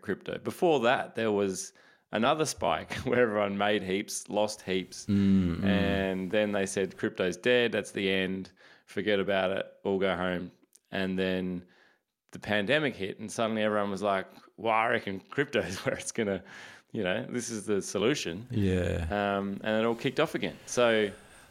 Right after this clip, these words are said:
Speaker 1: um,
Speaker 2: I think, I think that's true, but I think there's, technology was a factor as well. And I think, like, you know, the, f-, in the twenty seventeen boom or whatever, there wasn't a Binance, there wasn't an F T X, there wasn't apps where you could just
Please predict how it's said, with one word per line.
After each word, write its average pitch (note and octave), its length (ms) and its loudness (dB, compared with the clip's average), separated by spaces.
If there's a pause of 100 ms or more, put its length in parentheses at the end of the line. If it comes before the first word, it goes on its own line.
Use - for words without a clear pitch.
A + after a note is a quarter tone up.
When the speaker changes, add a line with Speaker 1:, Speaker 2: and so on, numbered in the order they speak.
(240)
Speaker 1:
um, A2+ 280 -2
Speaker 2:
I - 20 0
think, D4 300 0
I - 60 0
think C4+ 260 2
that's G3 280 0
true, D3 260 4
but C3+ 120 4
I - 40 4
think F3 200 0
there's, C3 280 2
technology G#2+ 600 2
was F#2+ 140 4
a F#2+ 60 2
factor F#2 460 0
as E2+ 140 -2
well. D#2+ 340 2
And G2 120 2
I G#2 40 4
think, D3 300 0
like, A2 500 2
you B2 120 4
know, G#2+ 120 6
the, G2+ 120 2
f-, - 120 -6
in A#2+ 260 4
the A2 160 4
twenty C#3+ 380 0
seventeen G2+ 540 4
boom E2+ 320 2
or E2+ 80 2
whatever, E2+ 320 2
there G#2 100 2
wasn't C3+ 380 2
a G2 60 2
Binance, F2 600 0
there F2+ 100 0
wasn't A#2 340 4
an F#2+ 100 4
F D#2+ 220 -2
T D#2 180 -2
X, - 300 -6
there F#2 140 0
wasn't A2+ 520 2
apps D#2+ 400 -2
where E2+ 120 -2
you D#2+ 100 -4
could D#2+ 100 -4
just - 240 -6